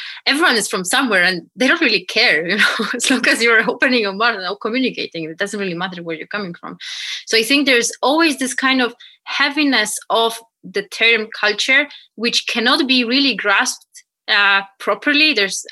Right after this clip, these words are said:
I, I guess, as many people, that many, um, that many, that many, um, uh,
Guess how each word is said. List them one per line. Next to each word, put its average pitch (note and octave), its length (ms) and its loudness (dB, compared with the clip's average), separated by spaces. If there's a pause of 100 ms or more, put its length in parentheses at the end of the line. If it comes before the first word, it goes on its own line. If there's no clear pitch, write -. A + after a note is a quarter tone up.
I, G3+ 180 0
I A3+ 80 2
guess, B3 180 0
as A3+ 160 0
many A#3 180 -2
people, A#3 360 -2
that G#3 140 -2
many, G#3+ 540 -2
um, F#3 480 -2
that G3 200 -2
many, G3 400 -6
that G3+ 180 -4
many, G3+ 400 -4
um, F#3 760 -4 (760)
uh, F3+ 540 -4